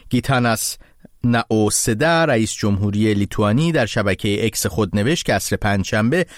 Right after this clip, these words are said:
هواپیماهای نظامی روسیه حریم هوایی لیتوانی را نقض کردند. به گفته رئیس جمهور لیتوانی، این اقدام روسیه بار دیگر اهمیت تقویت آماده-، آمادگی دفاع هوایی اروپا را تایید می‌کند. به دنبال این اقدام، نیروی هوایی روسیه جنگنده‌های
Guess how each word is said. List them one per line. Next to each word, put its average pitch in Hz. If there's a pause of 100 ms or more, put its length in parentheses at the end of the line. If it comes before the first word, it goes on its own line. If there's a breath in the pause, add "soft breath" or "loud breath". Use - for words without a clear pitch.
(140 loud breath)
هواپیماهای 131
نظامی 104
روسیه 101
حریم 98
هوایی 92
لیتوانی 90
را 92 (260 loud breath)
نقض 135
کردند. 78
به 95
گفته 101
رئیس 95
جمهور 92
لیتوانی، 101 (240 loud breath)
این 117
اقدام 98
روسیه 95
بار 151
دیگر 113
اهمیت 95
تقویت 95
آماده-، 92 (320 loud breath)
آمادگی 95
دفاع 92
هوایی 92
اروپا 87
را 82
تایید 110
می‌کند. 62 (280 loud breath)
به 123
دنبال 113
این 110
اقدام، 110
نیروی 107
هوایی 98
روسیه 101
جنگنده‌های 104